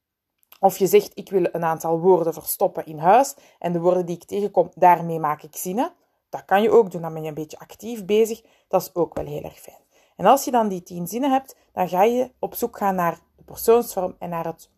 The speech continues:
onderwerp. Je weet hoe dat je dat moet doen.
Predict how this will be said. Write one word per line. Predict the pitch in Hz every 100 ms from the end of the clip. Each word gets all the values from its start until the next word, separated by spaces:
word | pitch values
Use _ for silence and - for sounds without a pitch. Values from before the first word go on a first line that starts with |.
| _ -
onderwerp. | 165 156 127 - 110 _ _ _ _ _ _ _ _ _ _ _ _ _ _ _ _ _ _
Je | - 170
weet | 196 240
hoe | 285
dat | 285
je |
dat | 285
moet | 269 269
doen. | - 285